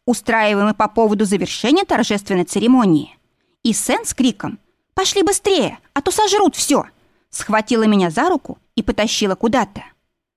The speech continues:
Пришлось идти, хотя я бы лучше домой отправилась.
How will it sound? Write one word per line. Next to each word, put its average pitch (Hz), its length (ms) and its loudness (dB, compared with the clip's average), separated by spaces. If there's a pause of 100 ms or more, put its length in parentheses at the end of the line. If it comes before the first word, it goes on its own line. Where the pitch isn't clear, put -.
(140)
Пришлось 214 400 -2
идти, - 380 -6 (400)
хотя 220 320 -4
я 196 240 0
бы 440 100 -2
лучше 214 300 0
домой 320 300 2
отправилась. 185 640 -4